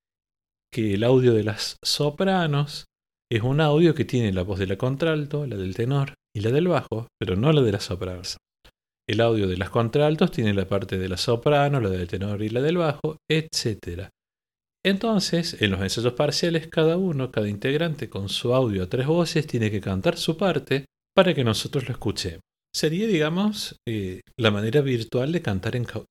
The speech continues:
eh, en cuartetos. ¿Vieron? Cuando para asegurarnos que cada uno, eh, tenga la parte aprendida, en los ensayos normales decimos, bueno, eh, elegimos una soprano, una contralto, un tenor y un bajo y los hacemos cantar en cuartetos. Bueno,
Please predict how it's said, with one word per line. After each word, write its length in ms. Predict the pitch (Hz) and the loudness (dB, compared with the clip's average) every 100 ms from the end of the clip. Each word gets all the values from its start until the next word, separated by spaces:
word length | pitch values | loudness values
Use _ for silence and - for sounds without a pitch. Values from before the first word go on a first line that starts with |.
| 107 | -6
eh, 220 | 104 101 | -6 -4
en 100 | 104 | -10
cuartetos. 800 | 104 101 - 196 202 - - - - _ _ - | -6 -6 -2 -2 -2 -8 -14 -18 -20 _ _ -4
¿Vieron? 320 | 147 117 90 _ _ _ - | 0 0 -2 _ _ _ 0
Cuando 260 | 101 98 | 0 0
para 340 | 98 95 92 92 | 0 0 0 -4
asegurarnos 640 | 98 92 101 92 113 135 | -4 -4 0 0 0 0
que 120 | 123 | -2
cada 200 | 117 120 | 2 4
uno, 380 | 123 127 123 113 - _ _ _ - - | 4 4 4 2 -4 _ _ _ -14 -2
eh, 420 | 113 101 92 90 - _ | 2 2 2 -2 -8 _
tenga 220 | 117 117 117 | 0 2 2
la 120 | 98 | 4
parte 280 | 107 104 120 | 2 2 -2
aprendida, 800 | 98 95 98 127 151 139 104 92 _ - | 0 -2 -2 0 2 2 0 -4 _ -2
en 120 | 104 | 0
los 100 | 95 | 0
ensayos 360 | 87 117 127 123 | 0 2 2 2
normales 560 | 104 101 139 151 117 | 0 0 0 0 2
decimos, 400 | 101 - 131 120 | 2 2 2 2
bueno, 340 | 120 147 104 87 _ _ _ _ - | 2 2 0 -4 _ _ _ _ -6
eh, 420 | 107 104 104 101 | -4 0 0 0
elegimos 440 | 101 101 - 135 95 | 0 0 2 2 4
una 160 | 110 | 2
soprano, 460 | 104 104 92 139 156 | 2 0 2 2 4
una 140 | 147 | 2
contralto, 500 | 123 101 110 139 143 | 0 0 2 0 2
un 100 | 131 | 0
tenor 240 | 110 101 113 | 0 0 0
y 60 | |
un 100 | 107 | 0
bajo 320 | 104 151 - 175 | 2 0 0 0
y 60 | |
los 100 | 120 | 0
hacemos 320 | 90 - 120 | -2 -2 -2
cantar 300 | - 95 120 | -2 -2 -2
en 80 | 120 | -2
cuartetos. 640 | 104 92 - 180 117 90 139 | -2 -2 0 2 2 -2 -2
Bueno, 260 | 127 85 | -2 -2